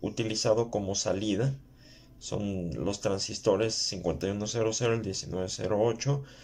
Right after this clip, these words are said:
con una potencia de salida de cuatrocientos watts, eh,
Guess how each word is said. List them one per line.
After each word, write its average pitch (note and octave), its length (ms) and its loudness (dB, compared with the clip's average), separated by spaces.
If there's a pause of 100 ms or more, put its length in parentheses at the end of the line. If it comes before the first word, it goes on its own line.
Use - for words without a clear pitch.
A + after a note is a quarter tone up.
(520)
con A#2 180 0
una A#2 360 4
potencia A#2 500 2
de A#2+ 60 2
salida A#2 440 2
de A#2+ 100 2
cuatrocientos F#2+ 720 -4
watts, B2 520 0 (1040)
eh, E2+ 560 -2